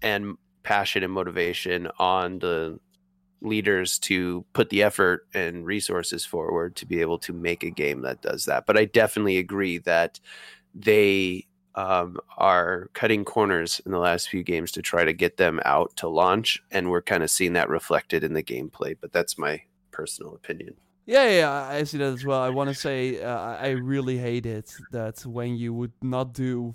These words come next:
Speaker 2: play by the rules, you would desync and have to reload. I, I like the approach from the new games actually way more, where it's like, "Oh, damn, I can, I have the choice to restart my checkpoint if I want, or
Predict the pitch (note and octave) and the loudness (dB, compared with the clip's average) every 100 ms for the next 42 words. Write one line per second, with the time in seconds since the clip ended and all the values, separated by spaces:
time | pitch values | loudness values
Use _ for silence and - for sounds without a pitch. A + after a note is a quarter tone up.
0 | - C#3 C3 B2 B2 A#2 A#2 A#2+ B2 A2+ | -6 -2 0 0 -2 -2 -2 -2 -4 -4
1 | G#2+ - A#2 A#2+ A#2 A#2 A#2+ A#2 C3 G#2+ | -8 -10 -8 -6 -6 -6 -6 -6 -6 -8
2 | G#2+ G#2+ A2+ - A#2+ A#2 G2 G2+ G2+ - | -8 -10 -10 -10 -12 -10 -10 -12 -12 -6
3 | A#2+ A#2+ B2 B2+ C3 C3 B2 A#2 C3+ A#2+ | -6 -4 -2 0 2 0 -2 -6 -4 -6
4 | A#2+ B2+ A#2+ A#2 A#2 A2+ G#2+ A2+ - - | -6 -10 -8 -6 -6 -8 -8 -10 -14 -14
5 | B2 A#2 A2+ C3 B2+ B2+ B2 A#2 G#2 A2+ | -8 -6 0 0 0 -2 -2 -4 -4 -6
6 | G#2+ G#2+ - _ _ - B2 - A#2 A#2 | -6 -8 -12 _ _ -10 -10 -6 -4 -4
7 | - - C3 A#2 G#2+ C3 A#2+ A2+ G#2+ _ | -6 -4 -2 -2 0 -2 0 -4 -8 _
8 | - C3+ C3+ E3 D3 - D3+ C#3+ D3+ C3+ | -6 -4 2 4 2 0 2 4 4 2
9 | C3 - D3 D3 A3 - F3+ D#3 D#3+ - | -4 -2 0 0 -2 -6 -6 -4 -4 -4
10 | C#3 C#3 A#2+ - C#3+ - F#3+ A3 - - | -4 -4 -6 -4 -6 -6 -10 -10 -6 0
11 | C3+ B2 A#2+ A#2+ B3+ - _ _ _ _ | 0 0 -4 -6 -12 -16 _ _ _ _
12 | _ _ - G#3+ F#3+ D#3+ D3 D3 | _ _ 4 8 8 8 6 4